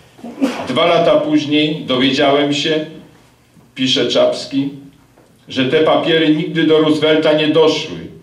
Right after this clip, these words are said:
i że z jego rozkazu dwójka, czyli wywiad amerykański, zniszczył wszystkie papiery, w których mówiono, że to zrobili Rosjanie". Jednak po wojnie Amerykanie zachowali się lepiej niż Anglicy.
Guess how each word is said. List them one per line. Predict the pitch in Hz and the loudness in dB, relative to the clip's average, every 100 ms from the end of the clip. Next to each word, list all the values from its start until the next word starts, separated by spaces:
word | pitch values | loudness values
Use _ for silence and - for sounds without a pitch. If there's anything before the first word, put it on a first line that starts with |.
| _ | _
i | 123 | -6
że | 123 135 | -2 0
z | 135 | 2
jego | 170 160 | 2 4
rozkazu | 151 139 - 170 165 160 156 147 - - | 4 0 -2 0 2 2 0 -2 -4 -16
dwójka, | - - 175 - - 92 85 - - - - - - | -14 -2 2 2 2 -2 -2 -4 -12 -20 -20 -20 -16
czyli | - 113 107 | -10 -8 -4
wywiad | 110 151 131 120 | 0 2 2 2
amerykański, | 120 117 120 123 139 135 123 127 127 127 127 - | 2 2 2 2 2 0 -2 -2 -2 -2 -6 -12
zniszczył | 110 147 190 180 - 170 156 147 - | -8 -4 -2 0 -2 -2 2 0 0
wszystkie | - - 175 147 151 | -6 -2 -2 0 0
papiery, | 127 127 151 139 - | 2 2 2 2 0
w | - | -4
których | - 117 110 | -4 -6 -2
mówiono, | 120 123 156 147 | -2 0 2 2
że | 131 127 | 0 0
to | 120 | -2
zrobili | 120 117 120 117 110 | -2 -2 -2 -4 -2
Rosjanie". | 104 - 101 - - - - 98 - _ _ _ _ - - - _ | -4 -4 -2 -2 -6 -14 -20 -20 -20 _ _ _ _ -20 -20 -20 _
Jednak | 135 160 180 180 | 0 2 2 0
po | 175 180 | 0 2
wojnie | 214 190 175 160 156 160 - - - _ - | 2 2 0 0 0 -2 -8 -16 -20 _ -2
Amerykanie | 127 131 131 170 170 170 | 2 2 2 2 0 2
zachowali | 143 139 147 135 143 139 | 2 2 2 2 2 2
się | - 123 | 2 2
lepiej | 123 - - 160 151 - | 4 2 2 4 4 2
niż | 113 117 104 | -4 -4 -2
Anglicy. | 92 90 92 - | -4 -8 -12 -14